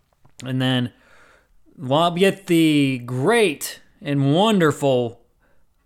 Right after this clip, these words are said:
Lana coming out, and I don't know why they keep saying her name is, she's the Ravishing Russian when she's not even a, she doesn't even speak in a Russian accent anymore.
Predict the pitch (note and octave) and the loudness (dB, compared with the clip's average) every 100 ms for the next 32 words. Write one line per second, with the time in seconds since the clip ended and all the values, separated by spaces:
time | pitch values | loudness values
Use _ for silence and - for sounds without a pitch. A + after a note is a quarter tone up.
0 | _ _ _ _ _ _ _ _ - C3+ | _ _ _ _ _ _ _ _ -12 -4
1 | D3+ F3+ C#3 C3 C3 B2+ A#2+ B2 B2+ C#3+ | 0 0 0 -2 -4 -4 -4 -4 -4 -6
2 | - - B2 A#2+ A#2 A#2+ A#2 A#2 A#2+ A2+ | -12 -14 -10 -8 -8 -8 -8 -8 -10 -12
3 | - _ _ _ _ _ C#3+ C#3+ D#3+ C#3 | -16 _ _ _ _ _ -4 -2 0 2
4 | D3+ F#3+ F#3+ - F3 - E3+ D#3+ D#3 D3 | 2 2 -2 -4 -8 -2 0 2 0 -2
5 | D3 C#3 D#3 D3 C#3 - - - - D3+ | 0 -2 -2 -4 -6 -8 -18 -20 -20 -16
6 | - D#3 C3 C3 C#3+ D#3 C#3 E3 C3 C#3+ | -10 -6 -2 0 0 0 -2 -2 0 0
7 | D3 C3 B2+ B2+ B2+ C3 C#3 C3 C3 B2 | -2 -4 -4 -6 -4 -2 -2 -2 -2 -4
8 | G#2+ - - C#2+ - - - D3 D3+ C#3+ | -8 -20 -18 -18 -18 -14 -6 -4 -2 -2
9 | B2+ - D3+ C#3+ B2+ C3+ C#3 C3+ B2+ C3 | -4 -4 -4 -2 0 0 -2 -4 -4 -6
10 | - B2+ A2+ A2 G2+ F#2+ F2+ | -6 -8 -6 -8 -8 -12 -14